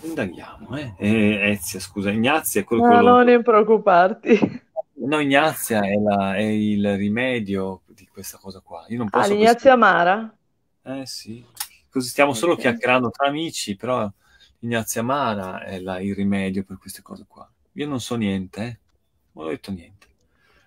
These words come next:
Speaker 1: Va bene? Eh, sì.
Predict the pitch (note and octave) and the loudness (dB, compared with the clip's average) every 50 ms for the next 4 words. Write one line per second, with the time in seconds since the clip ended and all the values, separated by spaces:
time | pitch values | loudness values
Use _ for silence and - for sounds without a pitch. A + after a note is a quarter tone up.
0 | _ _ - G#2 G#2+ A#2 A#2 A2 G#2 G2 - - _ _ _ _ _ _ _ _ | _ _ -10 -10 -8 -8 -8 -8 -10 -12 -14 -18 _ _ _ _ _ _ _ _
1 | _ _ _ _ _ _ _ _ _ _ _ _ _ _ _ _ _ _ _ _ | _ _ _ _ _ _ _ _ _ _ _ _ _ _ _ _ _ _ _ _
2 | _ _ _ _ _ _ _ _ _ _ _ _ _ _ _ _ _ _ _ _ | _ _ _ _ _ _ _ _ _ _ _ _ _ _ _ _ _ _ _ _
3 | - A2+ A#2 A2 - - - G2+ G#2+ | -8 -6 -6 -6 -6 -6 -4 -4 -6